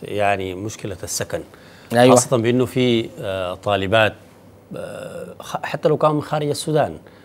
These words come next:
Speaker 1: مشكلة السكن تنسيق وما، وما بين الجهات المسؤولة عن تسكين الطالبات.
Speaker 2: آه، لعل ذلك يعتبر الآن سابق الأوان، ولكننا مستعدين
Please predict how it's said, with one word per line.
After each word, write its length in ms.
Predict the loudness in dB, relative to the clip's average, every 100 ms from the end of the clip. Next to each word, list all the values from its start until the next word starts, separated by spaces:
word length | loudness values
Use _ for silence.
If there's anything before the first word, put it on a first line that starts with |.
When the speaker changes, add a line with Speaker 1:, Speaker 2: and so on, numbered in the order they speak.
| -20 -18
Speaker 1:
مشكلة 280 | -8 -6 -4
السكن 360 | -6 -8 -8 -10
تنسيق 320 | -10 -8 -8 -8
وما، 220 | -10 -8
وما 380 | -10 -8 -6 -6
بين 340 | -2 0 0
الجهات 460 | -4 -8 -8 -8 -6
المسؤولة 380 | -6 -6 -4 -4
عن 220 | -6 -8 -12 -20 -20 -20
تسكين 260 | -10 -8
الطالبات. 440 | -8 -8 -8 -10 -16 -20 -20 -20 -20 -12 -2
Speaker 2:
آه، 680 | 4 6 6 4 0 -6
لعل 360 | -4 -2 2 2
ذلك 480 | 6 6 4 0 0
يعتبر 580 | 0 0 -2 -2 0 0
الآن 220 | 0 -2
سابق 360 | -2 -2 -2 -2
الأوان، 300 | 0 2 0
ولكننا 500 | -2 -4 -4 -4 -4
مستعدين 540 | -6 -8 -8 -10